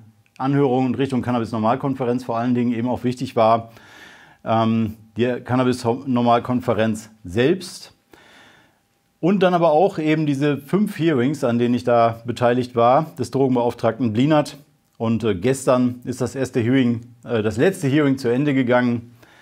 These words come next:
Und ja, diese Anstrengung hat, gilt auch für das ganze D-H-V-Team, jedenfalls was die Eckpunkte und die Cannabis-Normalkonferenz angeht. Ja, es hat ein bisschen,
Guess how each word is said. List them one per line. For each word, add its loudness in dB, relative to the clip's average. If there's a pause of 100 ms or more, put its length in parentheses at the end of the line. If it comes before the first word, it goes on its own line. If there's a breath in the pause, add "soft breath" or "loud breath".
(1160 soft breath)
Und 0
ja, 4
diese 0
Anstrengung 0
hat, 0
gilt -2
auch 0
für -8
das -6
ganze -4
D-H-V-Team, 0
jedenfalls 0
was 2
die -2
Eckpunkte -2
und -2
die -4
Cannabis-Normalkonferenz 0
angeht. 0
Ja, 4
es -4
hat -8
ein -10
bisschen, -2